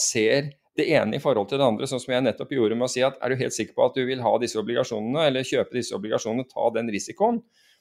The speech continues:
Når du allikevel, du er, når du er så aksjenær, eh, ved, ved å gjøre det, så er det veldig få som ser på, på,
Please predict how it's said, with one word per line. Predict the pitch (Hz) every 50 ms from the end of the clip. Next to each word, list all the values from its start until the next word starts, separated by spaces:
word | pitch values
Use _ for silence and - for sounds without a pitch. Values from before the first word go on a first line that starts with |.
| _ -
Når | 147 135
du | 139 143
allikevel, | 151 147 123 - - 107 120 123 135 135 - - 131
du | 131
er, | 139 143
når | 143 139 127 127
du | 147 135
er | 120 127 131
så | - - - 123 143 156 - -
aksjenær, | - - - - 135 135 143 156 180 208 208 202 - - _ _ _ _ _ _ _ _ _ _ _ - -
eh, | 127 127 127 127 120 120 123 117 117 107 104 113 - - 95
ved, | 113 110 123 117 - 120
ved | 127 131
å | 135 151
gjøre | 156 147 143 117 110 -
det, | 202 269 254 175 - _ _ _ _ _ _ _ _ _ _ _ -
så | - 151
er | 151 165
det | 180 170 175
veldig | 147 139 160
få | - - 127 123 123
som | - 160 160
ser | 151 - - - 131 98 110 -
på, | - 139 143 135 135 - -
på, | 147 147